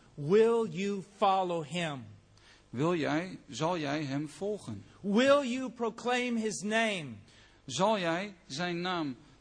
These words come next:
Speaker 2: verkondigen?
Speaker 1: Will you rebuke the nations for their sin?
Speaker 2: Zul jij de volkeren,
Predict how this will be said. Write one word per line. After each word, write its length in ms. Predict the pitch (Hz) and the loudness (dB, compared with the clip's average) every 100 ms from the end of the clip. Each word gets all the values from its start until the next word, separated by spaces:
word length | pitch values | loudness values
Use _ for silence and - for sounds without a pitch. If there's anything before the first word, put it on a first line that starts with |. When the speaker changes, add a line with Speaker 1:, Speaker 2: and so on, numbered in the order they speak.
| _ _ | _ _
Speaker 2:
verkondigen? 760 | - 156 170 143 120 127 156 - - - - | -10 -4 0 0 -2 -8 -10 -12 -20 -20 -8
Speaker 1:
Will 520 | 165 226 294 311 311 226 | 2 4 6 4 2 -2
you 420 | 277 294 294 262 240 | -2 -2 -2 -4 -2
rebuke 840 | 240 160 202 277 339 247 - - - - - _ _ _ | -4 -4 -4 0 2 2 -2 -12 -16 -16 -20 _ _ _
the 120 | 147 226 | 2 4
nations 760 | 226 175 269 - 202 165 - | 6 4 2 -2 -4 -6 -8
for 160 | - 214 | -2 0
their 180 | 214 208 | 0 -2
sin? 580 | - 247 240 170 131 110 - _ _ _ - - - - | -2 -2 0 -2 -6 -14 -20 _ _ _ -20 -20 -20 -10
Speaker 2:
Zul 320 | 117 151 220 | -4 2 4
jij 400 | 190 165 196 208 - - - | 4 2 0 -4 -12 -18 -8
de 260 | 160 156 131 | -2 -2 -2
volkeren, 720 | - 185 175 - 151 135 117 | -2 -2 0 0 0 0 -2